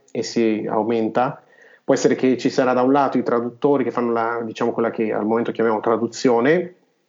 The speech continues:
che lavorano con la macchina, eccetera, eh, e invece dall'altro magari chi fa lavori più creativi dove o crea i contenuti da zero nella lingua di, di destinazione o rielabora i contenuti in modo molto creativo,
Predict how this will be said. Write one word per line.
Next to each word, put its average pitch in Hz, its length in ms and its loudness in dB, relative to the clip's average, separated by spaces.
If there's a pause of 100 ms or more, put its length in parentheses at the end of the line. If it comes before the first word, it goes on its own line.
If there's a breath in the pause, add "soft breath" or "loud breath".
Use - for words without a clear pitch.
che 110 460 0
lavorano 117 360 2
con 117 120 -4
la 127 80 2
macchina, 139 800 0
eccetera, 120 720 -4 (540 soft breath)
eh, 110 640 -4 (400)
e 131 60 2
invece 127 300 2
dall'altro 139 320 2
magari 135 220 2
chi 123 60 -6
fa 123 120 -2
lavori 117 220 0
più 127 100 -4
creativi 135 300 0
dove 127 680 0
o 131 140 0
crea 131 180 0
i 123 40 0
contenuti 120 460 -2
da 113 140 0
zero 123 640 -2
nella 117 240 0
lingua 107 680 -2
di, 104 260 -4
di 110 100 -6
destinazione 151 920 2
o 127 220 2
rielabora 117 420 0
i 113 80 -4
contenuti 110 760 -4 (320 soft breath)
in 107 120 0
modo 110 240 2
molto 110 260 -2
creativo, 113 640 -2